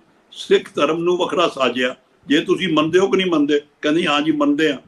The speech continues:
ਮੈਂ ਕਿਹਾ ਜੇ ਮੰਨਦੇ ਹੋ ਤੇ ਇਹਦਾ ਐਲਾਨ ਕਰ ਦਿਓ। ਕਹਿੰਦੇ ਜੀ ਐਲਾਨ ਤਾਂ ਅਸੀਂ ਇਹਦਾ ਕੀ? ਮੈਂ ਕਿਹਾ ਨਾ ਨਾ, ਇਹ ਐਲਾਨਨਾਮਾ ਤਾਂ ਹੀ ਮੰਨਿਆ ਜਾਂਦਾ ਹੈ ਕਿ ਜੇ ਤੁਹਾਡਾ ਰਿਪਰੈਜ਼ੈਂਟੇਟਿਵ ਪ੍ਰੋਪਰ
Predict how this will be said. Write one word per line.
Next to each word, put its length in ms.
ਮੈਂ 120
ਕਿਹਾ 120
ਜੇ 100
ਮੰਨਦੇ 360
ਹੋ 120
ਤੇ 80
ਇਹਦਾ 140
ਐਲਾਨ 420
ਕਰ 160
ਦਿਓ। 200
ਕਹਿੰਦੇ 240
ਜੀ 120
ਐਲਾਨ 340
ਤਾਂ 120
ਅਸੀਂ 280
ਇਹਦਾ 220
ਕੀ? 220
ਮੈਂ 220
ਕਿਹਾ 120
ਨਾ 200
ਨਾ, 220
ਇਹ 140
ਐਲਾਨਨਾਮਾ 600
ਤਾਂ 260
ਹੀ 60
ਮੰਨਿਆ 280
ਜਾਂਦਾ 360
ਹੈ 160
ਕਿ 120
ਜੇ 300
ਤੁਹਾਡਾ 600
ਰਿਪਰੈਜ਼ੈਂਟੇਟਿਵ 640
ਪ੍ਰੋਪਰ 500